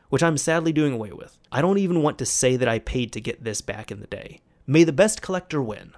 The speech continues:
There's also a note here saying, "As noted, this item is listed as is and has no promise of working or otherwise.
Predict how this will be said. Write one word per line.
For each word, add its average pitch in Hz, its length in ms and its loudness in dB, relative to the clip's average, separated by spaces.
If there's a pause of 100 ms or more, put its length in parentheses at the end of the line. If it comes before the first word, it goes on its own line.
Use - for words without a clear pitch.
There's 165 180 4
also 202 420 2
a 160 40 2
note 135 300 2
here 127 220 -2
saying, 113 500 -4
"As 165 260 0
noted, 113 380 -2 (160)
this 156 300 0
item 170 440 0
is 127 200 -6
listed 135 540 -2
as 139 400 -6
is 107 380 -8 (220)
and 120 100 -2
has 120 220 -4
no 120 260 -2
promise 143 520 -4
of 123 200 -10
working 120 400 -4
or 117 260 -6
otherwise. - 640 -12